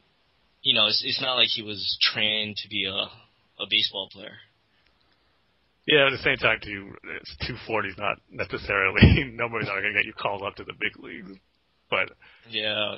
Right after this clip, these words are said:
Speaker 1: yeah. <laughs>
Speaker 2: but it's still pretty cool that he tried out, though, going for his, like, true passion or sports passion that he had was baseball.
Speaker 1: Yeah, but I'm just saying, like, an amateur that hasn't,
Speaker 2: Yeah.
Speaker 1: you know, went through the whole college system, the high school system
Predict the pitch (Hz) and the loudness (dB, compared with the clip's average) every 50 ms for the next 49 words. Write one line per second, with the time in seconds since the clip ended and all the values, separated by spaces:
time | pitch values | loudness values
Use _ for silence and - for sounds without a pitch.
0 | - _ - 98 - - - - - - - - - 120 123 127 - _ _ _ | -12 _ -20 -20 -20 -20 -20 -20 -6 -2 0 0 0 0 -4 -10 -14 _ _ _
1 | _ _ _ 165 165 175 - - 202 175 135 - 160 139 117 - 135 117 107 104 | _ _ _ 2 2 2 4 4 4 4 6 4 0 0 0 -2 -4 -2 2 2
2 | 101 98 98 - - 117 98 90 92 95 87 - 90 90 87 87 98 - - _ | 2 2 2 0 2 2 2 4 2 0 -2 -2 -8 -10 -10 -12 -14 -18 -20 _
3 | _ _ - 110 104 101 92 - 110 101 92 92 90 87 82 - - - _ _ | _ _ -4 -4 -2 -4 -6 -6 -6 -4 -4 -4 -4 -6 -10 -14 -18 -20 _ _
4 | 139 - - - _ _ _ - - - 131 117 95 - - 98 95 98 - - | -12 -12 -12 -16 _ _ _ -10 -6 -4 -4 -4 -4 0 2 4 4 4 0 -6
5 | - - 123 113 - - - 120 110 - - - 107 104 113 - 123 113 113 113 | -8 -8 -10 -8 -10 -6 -6 -6 -6 -4 -4 -2 -2 -2 -4 -6 -8 -4 -2 -2
6 | 101 98 - - - - - - - - - - - - - _ _ _ _ _ | -2 -4 -8 -12 -10 -10 -8 -8 -8 -10 -10 -12 -12 -12 -16 _ _ _ _ _
7 | _ _ _ _ - - _ _ _ _ _ _ _ _ _ _ _ _ _ _ | _ _ _ _ -20 -20 _ _ _ _ _ _ _ _ _ _ _ _ _ _
8 | _ 131 143 120 110 120 120 123 123 120 131 - - 127 113 110 110 107 101 98 | _ 2 4 4 4 2 -2 -2 0 2 4 4 6 6 4 2 2 0 -2 -2
9 | - 107 - - 104 113 113 113 117 - - - 104 104 107 107 101 - 95 98 | -2 -6 -2 0 2 2 2 2 2 0 0 0 -2 -6 -8 -8 -4 0 2 2
10 | 98 92 - _ - - 117 113 139 131 120 107 104 - _ 101 107 104 98 101 | 2 2 -2 _ -8 -4 0 2 2 2 2 0 -4 -6 _ -2 0 0 0 -2
11 | 101 95 - - - - - - - - - - - _ _ _ _ _ _ - | -4 -8 -12 -16 -16 -16 -16 -16 -18 -20 -20 -20 -20 _ _ _ _ _ _ 0
12 | 117 117 113 - - 123 113 107 107 104 104 117 110 101 - 117 107 107 110 107 | 2 2 2 2 -2 -6 -4 -4 -4 -4 -4 -4 -6 -6 -4 -2 -2 -2 -2 -4
13 | 101 - - 113 107 - - - 107 104 101 104 101 92 107 104 104 - - 110 | -4 -4 -4 -4 -4 -6 -4 -4 -4 -6 -4 -6 -8 -6 -6 -4 -4 -6 -6 -6
14 | 107 - - 110 104 - - 104 104 101 98 98 | -4 -2 -2 -2 -4 -6 -6 -6 -6 -6 -8 -12